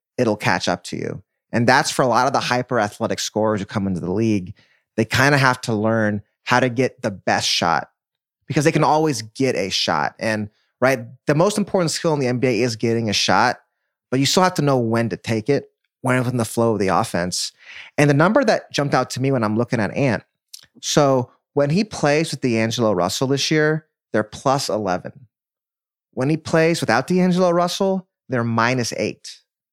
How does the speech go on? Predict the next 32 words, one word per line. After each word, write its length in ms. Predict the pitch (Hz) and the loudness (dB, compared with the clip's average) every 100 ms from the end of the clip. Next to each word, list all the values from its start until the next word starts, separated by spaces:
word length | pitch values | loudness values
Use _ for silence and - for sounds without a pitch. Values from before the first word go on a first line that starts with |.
| _ _ _ _ - | _ _ _ _ -4
And 240 | 143 147 | 0 2
there's 180 | 139 143 | 2 0
a 40 | 143 | -2
pretty 260 | - 233 | 0 0
clear 260 | - 185 160 | 0 0 0
connection 480 | - 143 202 - 120 | 2 0 2 0 -2
because 320 | 120 127 113 | -2 -2 0
when 120 | 113 | 0
D'Angelo 420 | 120 139 156 160 | 2 2 2 2
Russell's 440 | 123 127 - 127 110 | 2 0 0 -4 0
not 200 | 101 107 | 2 2
on 140 | 117 | 0
the 60 | 101 | -4
floor, 600 | - 104 110 131 143 _ _ _ _ - | -4 -2 2 0 -2 _ _ _ _ -10
the 80 | 127 | -4
Timberwolves 640 | - 170 190 190 151 120 - | 0 2 2 2 0 -6 -4
don't 240 | 127 139 123 | 0 0 0
really 220 | 139 123 | 0 0
have 340 | 110 110 117 | 2 2 2
a 80 | 110 | 0
backup 440 | 90 92 - 87 - | 0 -2 -2 -8 -8
point 220 | 98 - | -12 -4
guard. 380 | 127 135 131 - _ _ _ | -2 -2 -4 -12 _ _ _
What 140 | 127 131 | -4 0
they 60 | |
usually 360 | 139 151 151 165 | 2 2 2 0
do 300 | 123 139 143 | 2 2 2
is 320 | 120 117 - - - | 2 -2 -6 -12 -6
they 100 | 113 | -4
take 240 | - 151 147 | 0 0 2
D'Angelo 580 | 135 123 127 123 113 | 2 2 0 0 0
out 420 | 73 95 95 82 | 2 2 0 -4